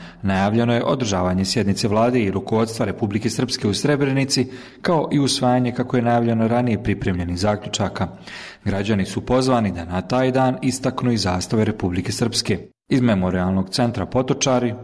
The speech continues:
danas je stigao i odgovor da nema uslova da se odgovori na zahtjev da delegacija vlade Republike Srpske položi cvijeće u Potočarima. A iz Memorijalnog centra istakli su ranije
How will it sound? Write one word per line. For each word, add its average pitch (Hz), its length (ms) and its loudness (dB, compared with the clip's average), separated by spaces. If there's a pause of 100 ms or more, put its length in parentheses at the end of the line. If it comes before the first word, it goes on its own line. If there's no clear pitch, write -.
(140)
danas 107 400 0
je 110 40 0
stigao 98 420 0
i 104 80 2
odgovor 131 460 2 (140)
da 98 160 0
nema 131 300 2
uslova 120 840 0
da 127 120 0
se 131 120 -2
odgovori 123 400 2
na 117 120 0
zahtjev 117 460 2
da 117 100 -2
delegacija 117 600 0
vlade 104 340 2
Republike 110 440 0
Srpske 117 420 -2
položi 107 460 2
cvijeće 101 500 0
u - 140 -2
Potočarima. 92 720 0 (180)
A 117 80 -2
iz 110 100 2
Memorijalnog 92 600 2
centra 123 480 0
istakli 120 400 -2
su 131 220 0
ranije 127 400 2